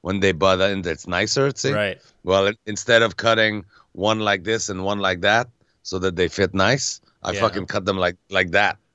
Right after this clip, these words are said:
Speaker 1: So I, I fucking, I cut a parallelogram is what I said. I see, and right,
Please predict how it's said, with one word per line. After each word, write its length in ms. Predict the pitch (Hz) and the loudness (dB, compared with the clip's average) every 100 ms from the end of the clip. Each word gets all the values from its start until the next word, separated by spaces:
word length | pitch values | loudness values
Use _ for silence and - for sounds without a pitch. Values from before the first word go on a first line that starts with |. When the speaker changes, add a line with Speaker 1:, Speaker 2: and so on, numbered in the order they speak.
| _ _ _ - | _ _ _ -10
Speaker 1:
So 140 | 95 | -6
I, 280 | 87 82 82 | -6 -6 -6
I 20 | |
fucking, 500 | - 95 87 87 80 - | -6 -6 -6 -6 -8 -6
I 80 | - | -6
cut 220 | - 104 | 0 2
a 60 | 92 | 4
parallelogram 920 | - 107 101 95 107 95 87 73 67 | 4 4 6 6 4 2 0 -2 -4
is 120 | 65 | -8
what 140 | 80 78 | -4 -2
I 120 | 76 | -2
said. 280 | 82 82 78 | 0 -2 -2
I 60 | |
see, 340 | - - 85 85 | -6 -6 0 0
and 180 | 80 78 | 0 4
right, 200 | 113 | 4